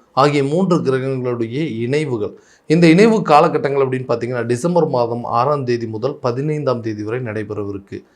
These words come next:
சூரியன் உங்களுடைய ராசிக்கு பன்னிரெண்டாம் இடத்திற்கான அதிபதி. ஒருவருக்கு, அதாவது புத்திசாலித்தனத்தையும் தலைமை பண்பு வகிக்கக்கூடிய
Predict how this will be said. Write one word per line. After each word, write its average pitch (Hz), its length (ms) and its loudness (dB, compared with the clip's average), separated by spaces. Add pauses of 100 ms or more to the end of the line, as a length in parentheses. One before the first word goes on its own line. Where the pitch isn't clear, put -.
(340)
சூரியன் 180 540 4
உங்களுடைய 131 440 4
ராசிக்கு 160 520 0
பன்னிரெண்டாம் 180 560 2
இடத்திற்கான 117 760 -4
அதிபதி. 104 380 -6 (280)
ஒருவருக்கு, 147 840 6 (560)
அதாவது 147 580 4 (720)
புத்திசாலித்தனத்தையும் 170 1160 2 (120)
தலைமை 196 520 6
பண்பு 151 500 4
வகிக்கக்கூடிய 135 800 -2